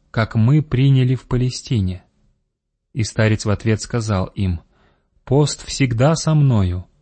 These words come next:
а вас я не могу иметь всегда при себе. Пост, хотя дело полезное и необходимое,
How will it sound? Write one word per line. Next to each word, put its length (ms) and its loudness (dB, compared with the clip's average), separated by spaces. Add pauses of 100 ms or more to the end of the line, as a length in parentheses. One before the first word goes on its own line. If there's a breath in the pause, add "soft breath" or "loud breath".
(220)
а 140 -4
вас 320 -2
я 100 2
не 120 2
могу 380 2
иметь 340 2
всегда 460 -2
при 160 -4
себе. 480 -4 (1000 soft breath)
Пост, 300 -2
хотя 320 0
дело 300 2
полезное 680 2
и 100 2
необходимое, 920 -2